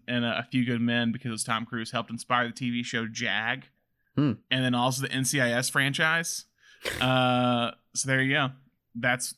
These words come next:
Speaker 1: what Top Gun did. But also it was, it was, uh, Congress put it in the Library of Congress, selected for the film for preservation in the National Film Registry in, in twenty fifteen,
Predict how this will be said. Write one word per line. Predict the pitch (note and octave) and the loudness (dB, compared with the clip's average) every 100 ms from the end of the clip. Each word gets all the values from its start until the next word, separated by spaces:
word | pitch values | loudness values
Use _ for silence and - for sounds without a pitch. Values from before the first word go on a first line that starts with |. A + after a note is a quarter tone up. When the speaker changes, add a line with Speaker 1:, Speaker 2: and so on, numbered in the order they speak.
| - | -10
Speaker 1:
what | B2 | -6
Top | C#3+ C3+ C3+ | 0 0 0
Gun | A#2+ | -4
did. | A2+ D3+ | -4 4
But | F3+ | 6
also | G3+ G3+ F3+ | 6 4 2
it | E3 | 4
was, | D#3+ - | 4 2
it | E3 | 2
was, | D#3+ C#3 | 0 4
uh, | D3 C#3+ - - _ - | 4 4 0 -14 _ -2
Congress | E3 E3 D#3+ E3 - - | 2 4 4 0 0 -2
put | - D#3+ | -2 -2
it | D3 | 0
in | C3+ C#3 | 0 2
the | C3 B2 - C3 | 2 2 0 -2
Library | B2 C3+ C#3+ C3 | 2 2 2 0
of | |
Congress, | C3+ C3 B2 | 0 0 -2
selected | C3 B2 B2 | -2 -2 -4
for | A#2 | -10
the | A2+ | -10
film | B2 B2 A#2 A2+ - _ _ - | -2 0 0 -4 -8 _ _ -12
for | |
preservation | B2 C#3+ C3 C3+ D3 - C#3+ | 0 0 2 2 2 2 2
in | B2 | 4
the | |
National | B2+ B2 A#2+ | 2 0 -2
Film | B2+ B2 | 0 2
Registry | A#2+ - B2 | 0 0 0
in, | A#2 A2 - | 0 -2 -2
in | B2+ | -6
twenty | B2 D3 C3 | -4 0 0
fifteen, | C3 B2 - F3+ G3+ B3 | 0 -4 2 2 2 -2